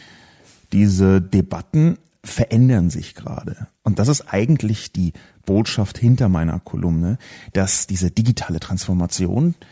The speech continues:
der Debatten, nämlich zum Beispiel über soziale Medien, natürlich auch eine digitale Transformation über die Meinheiten, durch der Meinungsfreiheit mitbedeuten.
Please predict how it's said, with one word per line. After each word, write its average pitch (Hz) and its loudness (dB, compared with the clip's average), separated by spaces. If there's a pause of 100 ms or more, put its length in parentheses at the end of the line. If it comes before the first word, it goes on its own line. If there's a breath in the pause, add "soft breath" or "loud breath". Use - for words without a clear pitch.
(220 loud breath)
der - -2
Debatten, 196 0 (100)
nämlich 98 2
zum 82 -4
Beispiel 82 -8
über 85 -4
soziale - -6
Medien, 120 -6 (680 soft breath)
natürlich 113 2
auch - -4
eine 117 4
digitale 113 -2
Transformation 98 0 (500)
über 95 -2
die 90 -4
Meinheiten, 120 2
durch 113 0
der 95 2
Meinungsfreiheit 117 -2
mitbedeuten. - -8